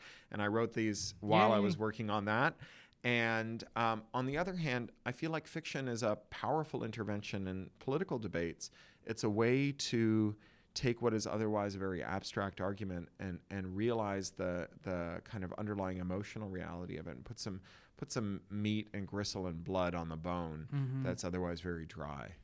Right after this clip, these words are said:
Speaker 2: You talked about, like, the, your Trump,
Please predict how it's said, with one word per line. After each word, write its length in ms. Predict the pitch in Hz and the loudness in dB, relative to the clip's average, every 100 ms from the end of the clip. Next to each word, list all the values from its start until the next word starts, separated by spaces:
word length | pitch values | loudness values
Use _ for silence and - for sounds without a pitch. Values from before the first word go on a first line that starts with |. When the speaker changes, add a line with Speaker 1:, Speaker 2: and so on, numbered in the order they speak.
| _ _ _ _ _ | _ _ _ _ _
Speaker 2:
You 160 | 214 220 | -2 4
talked 260 | 254 - | 6 8
about, 240 | 190 185 165 | 8 6 6
like, 220 | 143 135 | 4 2
the, 80 | 139 | -2
your 320 | 131 135 131 | 0 2 0
Trump, 340 | - 156 147 | 2 2 2